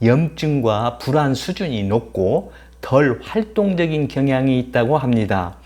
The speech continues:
이로 인해 건강을 악화시키는 원인이 된다고 학자들은 밝히고 있지요. 그런데 영상 제작자의 생각으로는 이 총장, 이 총장님의 경우는 외로움을 잘 타지 않는 성격,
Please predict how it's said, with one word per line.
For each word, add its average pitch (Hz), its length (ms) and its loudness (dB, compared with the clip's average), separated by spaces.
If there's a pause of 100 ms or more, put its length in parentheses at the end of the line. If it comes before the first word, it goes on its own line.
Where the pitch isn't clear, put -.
(380)
이로 160 300 4
인해 139 340 0
건강을 139 560 -2
악화시키는 - 760 -4
원인이 135 500 0
된다고 123 460 -2
학자들은 135 640 -4
밝히고 117 500 -4
있지요. 95 680 0 (640)
그런데 104 720 2
영상 139 520 -2
제작자의 127 600 -2
생각으로는 123 800 0 (360)
이 143 160 0
총장, 160 640 -2 (140)
이 135 220 0
총장님의 147 720 0
경우는 127 520 0 (340)
외로움을 156 640 4
잘 120 340 -4
타지 190 340 -6
않는 143 340 -2
성격, 190 480 -4